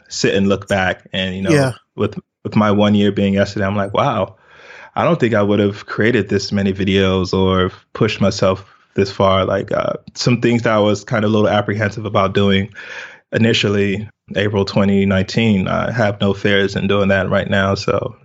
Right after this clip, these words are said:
Speaker 1: definitely appreciative of this experience and how grueling it is. I mean, I have no reference. I mean, you've worked in a gubernatorial campaign and I had no prior campaign experience. So <laughs> it's funny because a colleague who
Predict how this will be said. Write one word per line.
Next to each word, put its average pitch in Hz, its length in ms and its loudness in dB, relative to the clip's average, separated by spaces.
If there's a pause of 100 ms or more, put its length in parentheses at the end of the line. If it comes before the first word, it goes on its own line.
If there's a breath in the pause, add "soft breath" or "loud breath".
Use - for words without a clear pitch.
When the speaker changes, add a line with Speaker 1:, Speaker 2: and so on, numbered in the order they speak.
Speaker 1:
definitely 101 320 0
appreciative 101 520 -2
of 98 160 0
this 98 220 -2
experience 101 480 -4
and 98 200 -4 (340 loud breath)
how 123 180 0
grueling 113 400 0
it 104 100 2
is. 104 280 -2
I 101 60 -6
mean, 101 220 0
I 113 140 0
have 123 280 0
no 110 200 2
reference. 104 640 -2
I 98 80 0
mean, 98 300 -4
you've 104 180 0
worked 101 220 2
in 104 160 2
a 98 420 -2
gubernatorial 104 680 0
campaign 104 580 0
and 104 180 -2 (220)
I 123 120 2
had 120 220 2
no 127 360 4
prior 107 320 0
campaign 101 440 -2
experience. 101 480 -2
So 98 460 0 (180)
<laughs> - 0 - (760 loud breath)
it's 107 120 -2
funny 107 260 2
because 101 560 0
a 107 60 -2
colleague 104 560 0
who 107 360 -4